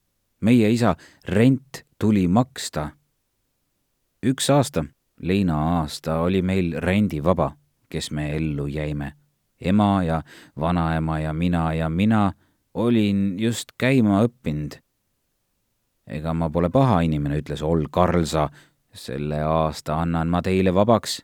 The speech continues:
ja mitte millegi eest. Olete muidu saanud,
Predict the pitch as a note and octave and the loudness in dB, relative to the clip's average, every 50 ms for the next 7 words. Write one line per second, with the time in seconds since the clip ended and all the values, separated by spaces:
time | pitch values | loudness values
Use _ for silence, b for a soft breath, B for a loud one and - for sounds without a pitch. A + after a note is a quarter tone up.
0 | _ - - F2+ A2+ C#3 C#3+ - _ - G#2 G2 F#2+ G2 A2 A2+ A2 G2+ E2+ - | _ -8 -4 -2 -2 -2 -2 -4 _ -8 -4 -2 -2 0 0 0 0 0 -2 -4
1 | E2+ E2 F2 F#2+ F#2+ F#2 F2 - - - - b b b b b b b b - | -4 -2 0 0 0 0 -2 -4 -8 -10 -14 b b b b b b b b -4
2 | - A#2 C3+ C3+ - - A#2 A2 C3 D#3+ E3 D#3 A2 E2+ F#2+ F2 E2 D#2 D2 C#2+ | -2 0 0 0 2 4 6 6 8 8 6 6 4 4 4 2 2 2 0 -2
3 | C#2+ C#2 | -4 -8